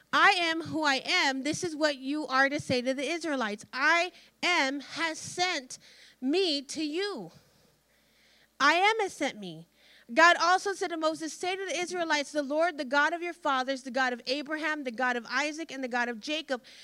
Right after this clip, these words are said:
has sent me to you.'" We were talking about the generations. He's reminding Moses, this is just not happening now.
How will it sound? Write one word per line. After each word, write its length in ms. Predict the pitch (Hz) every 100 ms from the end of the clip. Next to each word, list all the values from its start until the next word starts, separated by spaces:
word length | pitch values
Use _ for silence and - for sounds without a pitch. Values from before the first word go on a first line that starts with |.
| - - -
has 280 | 302 311 302
sent 400 | - 339 381 330
me 180 | 311 262
to 200 | 311 269
you.'" 500 | 254 359 311 190 190 - -
We 80 | 311
were 140 | 381
talking 400 | 349 349 359 370
about 240 | 330 320
the 100 | 370
generations. 1120 | 285 302 294 311 339 427 - 330 196 185 - - _ - - -
He's 220 | 381 359
reminding 600 | 392 370 381 427 427 349
Moses, 600 | 359 440 427 381 294 - - _ _
this 280 | 247 403 494
is 160 | 587
just 260 | - 523 392
not 180 | 403 349
happening 560 | 330 330 311 302 269
now. 480 | 262 403 440 226 -